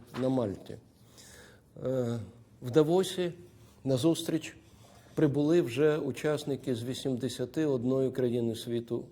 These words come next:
та міжнародної організації. Примітно, що вони,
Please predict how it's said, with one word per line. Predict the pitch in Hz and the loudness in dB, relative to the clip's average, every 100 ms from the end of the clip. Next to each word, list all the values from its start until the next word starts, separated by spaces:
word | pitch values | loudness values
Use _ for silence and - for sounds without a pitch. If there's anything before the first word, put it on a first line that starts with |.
| - - | -16 -4
та | 131 | -2
міжнародної | 117 107 120 117 113 113 | -2 -2 -2 0 0 -2
організації. | 104 117 98 101 90 - - 95 - - - - - - - - - - - - | -2 -4 -4 -6 -8 -10 -14 -16 -18 -20 -20 -20 -20 -20 -20 -20 -20 -20 -20 2
Примітно, | 165 180 185 180 151 | 4 6 6 4 -2
що | 139 - 147 135 117 - - - - - - - 127 | -2 -2 0 0 -2 -10 -20 -20 -20 -20 -20 -12 0
вони, | 139 139 147 | 2 6 4